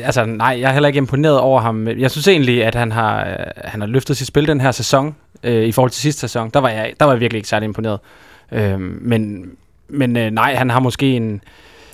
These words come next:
en lille, øh, en lille down-periode, øh, men jeg synes ikke, at, øh, at han falder igennem på nogen måde. Øh, det gør han måske, hvis man skal sammenligne, øh, en til en med Augustinsson, men det er jo fordi, han er så vanvittigt god,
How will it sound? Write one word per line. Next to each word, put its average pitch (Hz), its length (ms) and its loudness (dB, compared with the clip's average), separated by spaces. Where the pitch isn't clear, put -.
en 135 120 0
lille, 135 320 6
øh, 123 300 -4
en 147 120 0
lille 147 160 2
down-periode, 139 1000 4
øh, 117 420 0
men 110 120 0
jeg 110 100 0
synes 120 200 -2
ikke, 127 200 4
at, 117 200 -2
øh, 107 320 -2
at - 80 0
han 117 100 0
falder 110 200 2
igennem 120 260 2
på 113 60 -2
nogen 127 200 4
måde. 113 240 0
Øh, 120 120 -8
det 139 100 2
gør 156 80 6
han 139 120 2
måske, 120 500 -2
hvis 117 160 -2
man 120 100 0
skal 127 140 -2
sammenligne, 127 500 2
øh, 117 120 0
en 156 140 2
til 139 180 0
en 131 100 2
med 117 80 2
Augustinsson, 120 640 0
men 113 160 -4
det 104 180 -12
er 131 40 0
jo 135 80 2
fordi, 123 260 0
han 113 140 0
er 117 100 -4
så 135 100 -2
vanvittigt 120 360 0
god, 113 140 -2